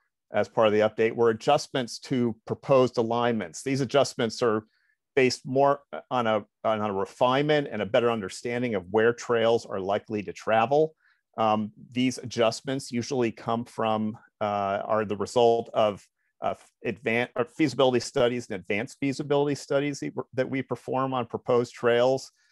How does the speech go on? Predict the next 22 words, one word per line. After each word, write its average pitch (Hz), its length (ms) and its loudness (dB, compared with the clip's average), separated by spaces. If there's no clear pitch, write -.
So - 140 -2
we 123 120 2
may 139 140 2
have 139 160 6
a 104 40 -4
trail 135 420 0
on 127 160 -4
here 131 260 -6
that's 104 200 -8
proposed, 139 680 2
but 110 100 -4
after 110 280 -2
studying 123 440 0
a 120 40 0
little 110 160 2
bit - 240 -12
further, 117 280 0
we 107 160 -4
realize 104 540 -4
that - 140 -16
the 95 80 -6
alignment, 101 500 -6